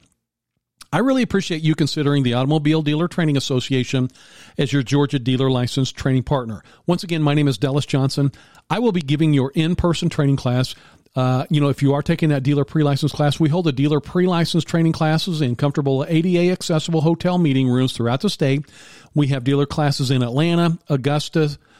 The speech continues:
Columbus, Macon, and for our friends on the southeast side of the state and the south side of the state, we give classes in Savannah and Valdosta as well, so you can find a training location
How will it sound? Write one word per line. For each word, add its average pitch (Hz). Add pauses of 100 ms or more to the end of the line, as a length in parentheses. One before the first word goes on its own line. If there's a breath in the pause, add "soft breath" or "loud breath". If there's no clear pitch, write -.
(240 soft breath)
Columbus, 156
Macon, 151
and 147
for 165
our 147
friends 160
on 139
the 135
southeast 170
side 170
of 156
the 156
state 165
and 147
the 135
south 165
side 151
of 147
the 135
state, 147
we 147
give 160
classes 147
in 139
Savannah 143
and 131
Valdosta 131
as 120
well, 131
so 151
you 143
can 147
find 170
a 143
training 220
location 151